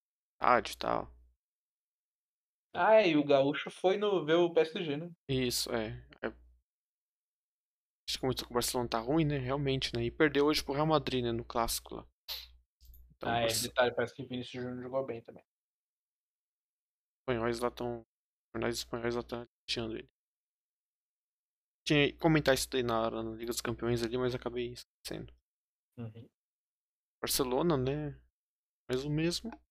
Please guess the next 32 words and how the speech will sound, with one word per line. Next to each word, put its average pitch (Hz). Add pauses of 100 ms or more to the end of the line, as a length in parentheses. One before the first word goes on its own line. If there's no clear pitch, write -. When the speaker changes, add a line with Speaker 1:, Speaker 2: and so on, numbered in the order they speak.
(240)
Speaker 1:
Já 202
não 220
era, 226
né? 175
Fazia 147
um 143
tempo, 190
mas 156
tinha 180
o 156
Messi 151
ainda, 175
mas 139 (1040)
Speaker 2:
É, 147
não, 143 (160)
Speaker 1:
acabou. 127
Speaker 2:
e, 127 (200)
e 151 (180)
pra 120 (200)
voltar, 151
mano, 113
tem 123
que -
ser 151
mais 151
um, 151 (360)
um, 185
dois 156
anos 123
no 120
mínimo. 113 (280)
Speaker 1:
Ah. 123